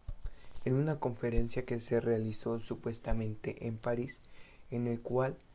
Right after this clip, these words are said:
un total de ciento noventa y cinco países se comprometieron y pautaron y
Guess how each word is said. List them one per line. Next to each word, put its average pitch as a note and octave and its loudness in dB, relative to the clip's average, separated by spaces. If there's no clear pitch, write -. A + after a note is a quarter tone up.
un C3 -2
total B2+ 0
de A2+ -4
ciento A#2+ -4
noventa A2+ -4
y A2 -6
cinco A#2 -6
países A#2 -4
se - -6
comprometieron B2 -2
y B2 -6
pautaron A2 -2
y C#3 0